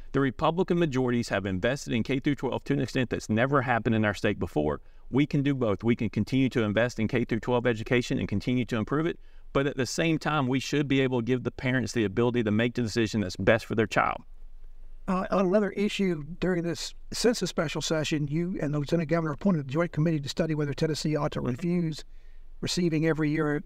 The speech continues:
Speaker 2: two point bi-, uh, two billion dollars, almost two billion dollars in, in federal education funds. No other state in the country has ever decided that's a good idea. Why is it a good idea for Tennessee?
Speaker 1: Well, it's been done. It's,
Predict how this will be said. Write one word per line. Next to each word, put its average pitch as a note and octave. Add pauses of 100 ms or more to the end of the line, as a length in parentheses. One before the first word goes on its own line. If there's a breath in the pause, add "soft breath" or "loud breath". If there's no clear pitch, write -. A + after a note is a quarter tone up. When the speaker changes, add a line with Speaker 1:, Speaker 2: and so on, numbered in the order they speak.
(100)
Speaker 2:
two F#3
point E3+
bi-, F3
uh, D3
two F3+
billion D#3+
dollars, D3
almost D#3
two C#3+
billion C3+
dollars C3+
in, D#3+
in C#3+
federal C#3+
education C3+
funds. - (540)
No F#3+
other F3+
state F3+
in E3+
the D3+
country D#3+
has C3+
ever D3
decided C#3
that's D3
a C#3+
good C#3+
idea. C#3+
Why C#3+
is D#3
it C#3+
a -
good D3
idea C#3
for -
Tennessee? - (120)
Speaker 1:
Well, D3+
it's B2
been D3+
done. C3
It's, A#2